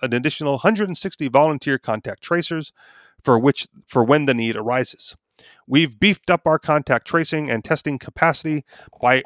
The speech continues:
orders of magnitude," he says, "and a lot of our understanding about the virus has matured. We're stronger, and we're definitely, uh, and we definitely can manage it."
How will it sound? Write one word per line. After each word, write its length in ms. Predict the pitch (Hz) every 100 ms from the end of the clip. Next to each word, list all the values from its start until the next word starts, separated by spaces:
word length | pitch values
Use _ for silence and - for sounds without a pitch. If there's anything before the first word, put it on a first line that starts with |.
| -
orders 360 | 233 208 196
of 120 | 180 127
magnitude," 560 | 131 123 104 117 104
he 120 | -
says, 420 | 98 107 104 101 - _ _ _ -
"and 140 | 127
a 60 | 117
lot 200 | 139 196
of 120 | 175
our 120 | 160
understanding 720 | 147 143 - - 143 139 135
about 320 | 123 110 117 -
the 80 | 107
virus 420 | 123 131 127 -
has 160 | 110 104
matured. 560 | 104 - 175 156 147 _ _ _ _
We're 120 | 113
stronger, 640 | 107 - 170 175 165 160 151 _ _ -
and 160 | 117
we're 200 | 110 107 -
definitely, 760 | 156 - 151 143 127 123 113 _ _ _ _ _ -
uh, 200 | 110 107
and 160 | 120 120
we 100 | 117
definitely 600 | 175 170 139 120 113 - _ 131 _
can 160 | 117
manage 320 | 110 120 95
it." 60 | -